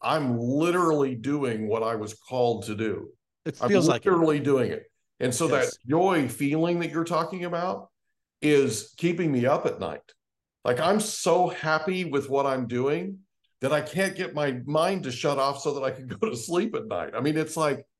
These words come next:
Speaker 1: you know, you know what I'm talking about?
Speaker 2: No,
Speaker 1: It's,
Speaker 2: no, I've been,
Speaker 1: you're,
Speaker 2: I've been there. M-, make,
Speaker 1: you're,
Speaker 2: some,
Speaker 1: you're
Speaker 2: yeah, sometimes
Speaker 1: tired,
Speaker 2: I
Speaker 1: but
Speaker 2: just have to
Speaker 1: you
Speaker 2: get out
Speaker 1: can't.
Speaker 2: of bed.
Speaker 1: Yeah, it's
Speaker 2: Yes.
Speaker 1: like, it's, like, crazy. And then when it's, when it's time to get up, I'm bouncing out of bed, right? I am, I am leaping.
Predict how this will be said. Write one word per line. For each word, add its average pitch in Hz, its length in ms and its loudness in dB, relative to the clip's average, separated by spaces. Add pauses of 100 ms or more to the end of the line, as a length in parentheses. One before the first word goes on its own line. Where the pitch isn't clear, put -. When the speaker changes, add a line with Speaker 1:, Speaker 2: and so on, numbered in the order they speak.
(220)
Speaker 1:
you 170 280 2
know, 220 80 0
you 180 60 2
know 214 80 6
what 208 80 6
I'm 180 60 0
talking 190 200 0
about? 226 240 0 (180)
Speaker 2:
No, 196 160 4
Speaker 1:
It's, 202 60 6
Speaker 2:
no, 175 140 8
I've 160 240 4
been, 175 180 4
Speaker 1:
you're, - 80 2
Speaker 2:
I've 156 180 0
been 185 140 0
there. 147 280 2
M-, 151 200 -2
make, 170 220 0 (120)
Speaker 1:
you're, 160 160 -18
Speaker 2:
some, 208 320 -4
Speaker 1:
you're - 140 0
Speaker 2:
yeah, 135 60 2
sometimes 214 300 2
Speaker 1:
tired, 185 160 6
Speaker 2:
I 160 60 4
Speaker 1:
but 151 80 0
Speaker 2:
just 170 140 -4
have 165 120 0
to 151 60 -6
Speaker 1:
you 160 60 -4
Speaker 2:
get 151 100 2
out 131 120 -2
Speaker 1:
can't. 139 140 -2
Speaker 2:
of 123 60 -4
bed. 113 100 -12 (260)
Speaker 1:
Yeah, 190 280 0
it's 135 160 -2
Speaker 2:
Yes. 135 80 -2
Speaker 1:
like, 165 180 2 (100)
it's, 175 200 -2
like, 151 260 2 (140)
crazy. 202 600 -8 (240)
And 143 120 -2
then 208 220 0
when 170 200 0
it's, 156 300 -8
when 147 160 0
it's 147 160 -2
time 180 280 -4
to 160 60 -2
get 151 180 -2
up, - 380 0 (320)
I'm 175 380 -2 (100)
bouncing 175 500 0
out 92 120 -2
of 90 140 -6
bed, - 160 -12 (180)
right? 151 320 0 (240)
I 208 220 4
am, 117 460 2
I 208 160 2
am 139 200 2
leaping. 131 760 0